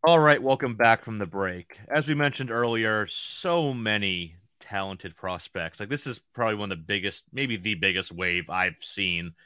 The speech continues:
uh, since I've been, you know, <laughs> watching baseball over the last, you know, twenty-five years or so of my life. Obviously, I can't remember when I was younger, but this is just so many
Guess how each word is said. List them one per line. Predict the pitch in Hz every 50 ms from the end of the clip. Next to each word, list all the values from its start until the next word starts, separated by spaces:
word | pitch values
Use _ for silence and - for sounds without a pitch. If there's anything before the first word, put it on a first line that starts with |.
| _ _ _ _ _ -
uh, | 87 90
since | - - 92 87
I've | 98 92 85 80
been, | 92 95 92 87 87 82
you | 73 95
know, | 90 87
<laughs> | 87
watching | 92 98 98 - - 123 107 82 -
baseball | 120 107 - - - 90 90 90 90
over | 85 87
the | 87
last, | 87 90 87 87 - - - _ _ _ _ - - _ _ _ _ -
you | 113
know, | 104 95 87 - -
twenty-five | - - 131 127 123 117 - - - 110 107 104 98 107
years | 104 107 110 110 107 104 -
or | 113
so | - - 113 104 98
of | 95
my | 95 95
life. | 90 92 90 90 87
Obviously, | 90 87 82 - 85
I |
can't | - - -
remember | 82 82 80 85 80
when | 82 80
I |
was | 80 78 90
younger, | 101 101 101 98 95 90 85
but | 80 90 87 87 85 _
this | - 127 - -
is | 123 -
just | 98 - - - -
so | - 135 131 127
many | 123 113 110 107 101 98 98 87